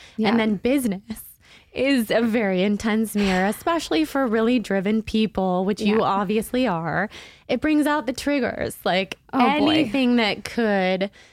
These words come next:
Speaker 2: go wrong
Speaker 1: Mm-hmm.
Speaker 2: often goes wrong. And you
Speaker 1: Mm-hmm.
Speaker 2: have to know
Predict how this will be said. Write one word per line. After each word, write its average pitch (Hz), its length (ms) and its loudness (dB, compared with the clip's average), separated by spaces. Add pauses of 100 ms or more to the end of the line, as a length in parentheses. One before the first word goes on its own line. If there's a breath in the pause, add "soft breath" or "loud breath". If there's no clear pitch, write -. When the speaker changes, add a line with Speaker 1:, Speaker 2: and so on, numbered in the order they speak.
(500 soft breath)
Speaker 2:
go 269 260 2
wrong 196 600 -2
Speaker 1:
Mm-hmm. 247 140 0
Speaker 2:
often 254 400 2
goes 302 260 0
wrong. 240 600 -2
And 226 180 4
you 240 80 4
Speaker 1:
Mm-hmm. 214 100 2
Speaker 2:
have 226 160 -2
to 254 80 0
know 196 680 0